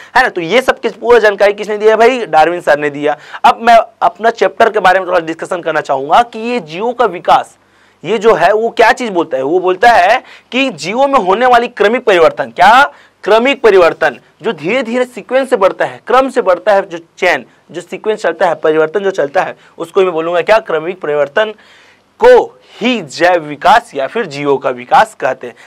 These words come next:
बात समझ में आई बच्चों यहाँ तक? जीवों का विकास क्या है ये समझ में आया? इसका डे-, डेफिनेशन देखो इतना ईजी है, जो समझते हैं वही चीज़ लिखा हुआ है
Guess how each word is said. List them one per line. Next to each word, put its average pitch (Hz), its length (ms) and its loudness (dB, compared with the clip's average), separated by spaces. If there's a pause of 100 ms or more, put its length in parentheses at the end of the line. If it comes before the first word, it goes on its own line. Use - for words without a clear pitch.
(100)
बात 175 220 4
समझ 185 240 -2
में 185 100 -4
आई 185 80 -2
बच्चों 185 280 -2
यहाँ 175 180 -2
तक? 175 200 -6
जीवों 190 280 -4
का 208 100 0
विकास 190 380 -2
क्या 208 140 0
है 202 80 4
ये 196 60 -2
समझ 196 260 -6
में 196 80 -2
आया? 214 180 0 (260)
इसका 208 200 -2
डे-, 170 200 -4 (360)
डेफिनेशन 202 500 -2
देखो 220 200 0 (160)
इतना 240 280 -4
ईजी 214 340 -2
है, 139 180 -2 (240)
जो 185 100 -8
समझते 208 520 -4
हैं 262 140 2
वही 220 220 0
चीज़ 226 200 -8
लिखा 175 220 -4
हुआ 139 220 2
है 160 220 0